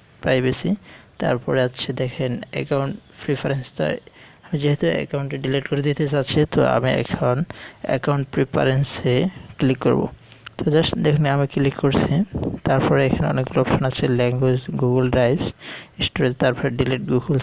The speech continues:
service, তারপর delete your account। তো just আমি আমার যেহেতু ডিলিট করে দিতে চাচ্ছি, তো আমি একেবারে শেষেরটা, অর্থাৎ delete your account-এ চাপ দিলাম।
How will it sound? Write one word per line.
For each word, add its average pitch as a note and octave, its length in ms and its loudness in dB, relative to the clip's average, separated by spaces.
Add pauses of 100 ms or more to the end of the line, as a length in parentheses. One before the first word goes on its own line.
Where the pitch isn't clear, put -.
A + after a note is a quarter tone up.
(100)
service, C#3+ 340 0
তারপর C3+ 260 -2
delete B2 380 -2
your B2 240 0
account। C3 220 -2 (360)
তো A#3+ 160 -2
just G3 200 0
আমি D3+ 180 2
আমার D#3 160 2 (680)
যেহেতু C#3+ 260 2
ডিলিট C#3+ 340 -2
করে D3 120 -2
দিতে C#3 240 0
চাচ্ছি, D3 340 -2
তো C3+ 220 2
আমি A#2 260 0 (480)
একেবারে D#3 400 2
শেষেরটা, C#3 640 0 (420)
অর্থাৎ - 380 -2 (200)
delete C3+ 420 0
your D3 180 2 (120)
account-এ B2+ 460 -2
চাপ C3 280 -2
দিলাম। B2 360 0